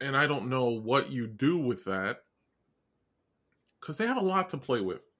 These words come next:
depending on how close they wanna stick to whatever comes next. Is season one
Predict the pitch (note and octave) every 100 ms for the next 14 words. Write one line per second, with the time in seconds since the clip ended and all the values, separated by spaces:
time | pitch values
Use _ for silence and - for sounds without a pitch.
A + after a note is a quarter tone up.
0 | _ _ _ - B2 D3 C3 A#2+ G#2+ F#2+
1 | - A2 A2+ A2 - A#2 G#2+ - G#2 G#2
2 | G#2 F#2+ - - G2+ G2 _ - G#2 F#2
3 | F2+ E2+ - _ _ _ _ _ _ _
4 | _ _ _ - G#2+ G#2+ A2 G2+ G#2 G2
5 | F#2 - G#2 F#2+ F#2 E2+ - - - _
6 | _ _ _ _ _ B2 B2+ - - D3+
7 | C3+ C3+ A#2 A#2+ B2+ B2